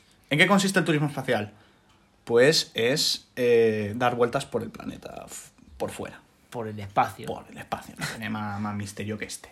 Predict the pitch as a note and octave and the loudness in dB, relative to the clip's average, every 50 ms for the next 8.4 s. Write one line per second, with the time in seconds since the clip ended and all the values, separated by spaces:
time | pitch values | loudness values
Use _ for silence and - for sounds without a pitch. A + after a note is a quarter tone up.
0 | _ _ _ - - - C3+ C3 - C#3 C3+ C#3 C#3+ D3 D3+ D3+ C#3+ D#3 D3+ C#3+ | _ _ _ -14 -10 -10 -8 -6 -4 -2 0 2 2 2 2 2 0 -2 -2 -2
1 | - D#3 C#3+ D#3 D3+ D3+ D3+ D3+ D3+ D3+ D3+ D3+ D#3 D3 D3 - D#3 D3 C#3+ D#3 | -2 0 2 2 2 2 2 0 0 -2 0 0 0 0 0 0 -2 0 2 0
2 | D3+ C#3 - D3+ C#3+ C#3 C3+ D3 C3+ C#3+ D3 D3+ D3+ C3 D#3+ E3+ E3+ E3 E3+ - | 0 0 0 -2 -4 -4 -4 -6 -4 -4 -2 -2 0 0 2 2 2 2 0 -4
3 | - - _ _ _ _ - - - D3+ C#3 D3 C#3 C#3 - A#2+ - - - - | -6 -12 _ _ _ _ -2 2 2 4 4 2 2 0 -2 -4 -4 -4 -6 -8
4 | - - G2+ F#2+ - - - - - - - _ _ - D3+ D#3 C#3+ D#3 D3 C#3+ | -10 -8 -8 -6 -6 -8 -8 -8 -10 -16 -20 _ _ 0 0 2 6 6 6 6
5 | C3 C#3+ D3+ C#3 B2+ C3+ C#3 C3 B2 A2 A2 G2+ G2 F#2+ - - - - B2+ A#2 | 6 4 2 2 2 0 -4 -6 -6 -6 -8 -8 -10 -12 -14 -16 -4 -2 -2 0
6 | A2 B2 A#2 A2 - A#2+ A2 A#2+ A2+ A#2 - - - - C#3+ C3+ C#3+ C3 A#2 D3 | 0 0 -2 -2 -4 -6 -4 -4 -6 -6 -8 -8 -4 -2 2 4 6 6 6 6
7 | C#3+ D3 C3 C#3 - F3 F3 D#3+ - - - G3 - D#4+ C4 - - - B3 A#3 | 4 4 4 2 2 2 0 0 -2 -6 -8 -2 0 4 8 10 12 12 12 12
8 | G#3 G#3+ G#3 G3 F3+ F3 - | 12 12 12 12 10 10 8